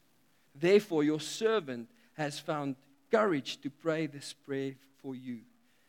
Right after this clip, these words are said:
So David is responding and saying, "Lord," he's praising God for what God just said to him. Listen to what God says. Um, note the "I will" statements in the covenant that God is making with David. He's saying,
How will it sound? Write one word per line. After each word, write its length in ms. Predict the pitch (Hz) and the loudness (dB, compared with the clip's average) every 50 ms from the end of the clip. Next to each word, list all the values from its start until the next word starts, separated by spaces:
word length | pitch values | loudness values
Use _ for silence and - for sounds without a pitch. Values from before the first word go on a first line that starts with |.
| _ _ _ _ _ _ _ _ _ _ _ _ _ _ _ _ _ _ _ _ _ _ _ _ _ _ _ | _ _ _ _ _ _ _ _ _ _ _ _ _ _ _ _ _ _ _ _ _ _ _ _ _ _ _
So 160 | - - 196 | -4 -2 0
David 520 | 180 147 - - 196 226 254 269 233 226 - | 0 2 4 6 8 8 8 8 6 4 2
is 200 | 220 214 185 180 | 0 -2 -2 -2
responding 800 | 196 190 - - - - - - 185 208 220 214 214 190 185 | -2 -4 -4 -4 -8 -12 -10 -6 -2 0 2 4 4 2 2
and 100 | 175 175 | 2 -2
saying, 640 | 170 - - - 202 185 190 190 185 185 175 156 156 | -4 -4 -2 0 0 2 2 2 2 0 0 0 2
"Lord," 300 | 165 180 202 226 208 185 | 4 4 4 4 2 0
he's 280 | 147 175 170 - - - - _ - | -2 -6 -8 -10 -12 -14 -16 _ -2
praising 580 | 254 269 262 269 294 294 269 262 247 277 262 226 | 4 8 10 10 12 10 10 8 6 4 4 6
God 380 | 180 208 202 202 190 170 160 - - - - _ _ | 6 6 8 8 8 6 4 0 -6 -16 -20 _ _
for 240 | - - 233 208 190 | -6 0 2 2 4
what 460 | 180 185 185 180 165 143 135 127 - | 6 6 4 4 4 -2 -18 2 6
God 520 | 185 190 190 208 196 175 156 135 139 - - _ _ _ _ - | 8 8 8 8 6 4 2 0 -2 -6 -18 _ _ _ _ -10
just 360 | 127 - 175 175 196 - - | 2 4 4 4 4 2 -2
said 280 | - - 208 190 185 - | 0 2 4 2 2 2
to 100 | - 170 | 2 2
him. 200 | 151 143 139 143 - - - _ - | 2 2 0 -4 -6 -12 -20 _ 4
Listen 340 | 156 196 208 214 226 208 214 | 6 6 6 6 4 -2 -2
to 80 | 220 | 0
what 260 | 196 180 180 170 151 | 2 2 2 2 4
God 300 | 139 165 170 175 185 - | 4 4 4 4 2 0
says. 380 | - - - 160 143 127 127 - - - - _ _ _ - 127 - _ | -4 -2 -2 0 0 -2 -4 -10 -20 -20 -20 _ _ _ -20 -20 -14 _
Um, 260 | - 143 160 156 156 143 - - _ _ _ _ _ _ | 0 2 2 2 0 -2 -8 -16 _ _ _ _ _ _
note 400 | - 165 180 208 247 269 254 - - - | -2 2 6 6 6 6 4 0 0 6
the 160 | 160 202 202 - - | 8 8 8 6 4
"I 180 | 196 214 214 | 2 2 2
will" 220 | 226 214 214 214 196 | 2 2 0 -2 -2
statements 680 | - - - - 220 220 214 - 190 170 165 160 - - | -4 -4 0 2 2 2 2 0 -2 -2 -2 -2 -4 -2
in 140 | - 190 196 | -2 0 2
the 80 | 185 175 | 0 -2
covenant 640 | - - - 233 233 226 214 202 180 170 170 156 | 0 2 2 2 2 2 0 -2 -2 -2 -2 0
that 200 | - 160 160 151 | 0 -2 -2 -2
God 240 | - 156 160 165 170 | -4 -4 -4 -2 -2
is 140 | 170 160 156 | -4 -4 -2
making 380 | 156 147 151 151 - 160 151 143 | 0 0 0 0 0 -2 -4 -4
with 160 | 147 143 - | -4 -4 -2
David. 260 | 147 151 151 147 143 | -2 0 0 -2 -4
He's 120 | 139 147 | -6 -6
saying, 320 | - - 180 165 160 156 | -4 -2 0 0 0 -2